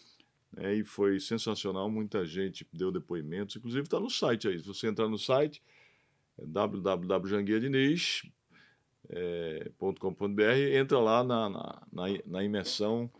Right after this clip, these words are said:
Masterclass Mente Milionária, né? E eu queria dizer pra, pra Pyong,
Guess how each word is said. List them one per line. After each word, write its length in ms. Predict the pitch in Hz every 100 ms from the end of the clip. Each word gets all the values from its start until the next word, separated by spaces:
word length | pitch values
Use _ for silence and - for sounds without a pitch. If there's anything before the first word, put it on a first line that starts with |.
| _ -
Masterclass 880 | 101 110 110 101 104 104 104 95 - _ _ _ -
Mente 540 | 95 110 110 - 113 - - _ _ -
Milionária, 880 | 110 123 117 95 92 90 82 78 -
né? 300 | 98 - - - - _
E 80 | 135
eu 120 | 180
queria 240 | 190 180 156
dizer 180 | 143
pra, 380 | 147 135 120 95
pra 360 | - 107 98 87
Pyong, 640 | - 101 139 135 90 87